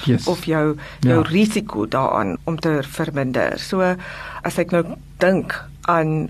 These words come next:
Speaker 2: al die verskillende plekke waar daar harde klanke is, eintlik geraas, as 'n mens uitgaan om te eet by 'n restaurant, is dit gewoonlik so,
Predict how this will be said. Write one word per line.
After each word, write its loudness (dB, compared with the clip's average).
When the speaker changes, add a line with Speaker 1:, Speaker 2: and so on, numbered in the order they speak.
Speaker 2:
al 2
die 0
verskillende 0
plekke -4
waar 0
daar -2
harde 0
klanke 2
is, -12
eintlik 2
geraas, -2
as -4
'n 2
mens 2
uitgaan -2
om -2
te -6
eet -2
by -2
'n 0
restaurant, -4
is -8
dit -6
gewoonlik 0
so, 0